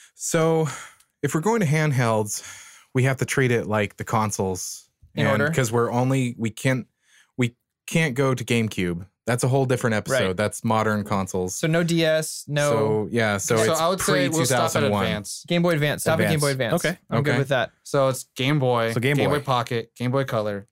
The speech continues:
Speaker 3: Game Boy Advance.
Speaker 2: I had a Game
Speaker 4: First
Speaker 2: Boy.
Speaker 4: experience with, with Game Boy?
Speaker 3: Yes.
Speaker 4: Mine was on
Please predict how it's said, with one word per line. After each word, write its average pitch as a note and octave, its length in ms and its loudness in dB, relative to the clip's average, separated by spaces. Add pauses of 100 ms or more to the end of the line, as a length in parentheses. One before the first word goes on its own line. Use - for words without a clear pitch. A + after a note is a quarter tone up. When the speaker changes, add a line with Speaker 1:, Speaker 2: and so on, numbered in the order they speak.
Speaker 3:
Game G#2+ 160 -6
Boy G2 120 -6
Advance. F#2 440 -16 (1000)
Speaker 2:
I D3+ 60 0
had D#3+ 100 2
a - 20 -2
Game B2+ 140 -2
Speaker 4:
First B2+ 160 2
Speaker 2:
Boy. C#3 40 0
Speaker 4:
experience B2+ 320 2
with, - 220 -2 (100)
with A2 140 -2
Game A#2 160 0
Boy? C3 220 -2 (440)
Speaker 3:
Yes. - 420 -14 (600)
Speaker 4:
Mine B2+ 360 0 (540)
was A#2 160 2
on B2 340 0